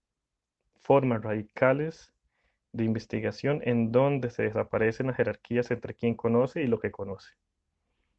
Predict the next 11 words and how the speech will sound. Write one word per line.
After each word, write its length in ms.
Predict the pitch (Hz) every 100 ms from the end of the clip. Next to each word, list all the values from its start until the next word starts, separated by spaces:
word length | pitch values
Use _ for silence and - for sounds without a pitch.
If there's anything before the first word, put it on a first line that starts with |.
| _ _ _ _ _
Entonces, 840 | 120 107 107 113 113 - - - _ -
desde 300 | 113 110 113
este 220 | 113 -
posicionamiento 1040 | - 123 123 120 120 123 127 123 120 123 -
y 80 | 123
mi 80 | 120
invitación 800 | 110 107 - 110 - 113 113 120 _ _ _ _ _ _ _ _ _ _ _ _ _ _ _ _
para 220 | - 104 104
el 140 | 104
curso 460 | - 123 - - -
es 320 | 120 117